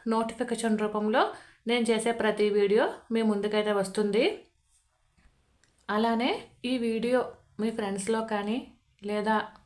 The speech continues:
మీకు తెలిసిన వాళ్ళకి కానీ ఎవరికైనా ఉపయోగపడుతుంది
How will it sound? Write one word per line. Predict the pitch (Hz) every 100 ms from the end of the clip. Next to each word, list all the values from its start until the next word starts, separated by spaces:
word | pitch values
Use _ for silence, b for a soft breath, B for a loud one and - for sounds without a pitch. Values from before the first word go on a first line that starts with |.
| b b b b b _
మీకు | 214 226 226
తెలిసిన | 220 196 214 214
వాళ్ళకి | 214 214 214
కానీ | 208 208 359 - - 196
ఎవరికైనా | 202 202 214 226
ఉపయోగపడుతుంది | 214 202 196 202 196 190 202 196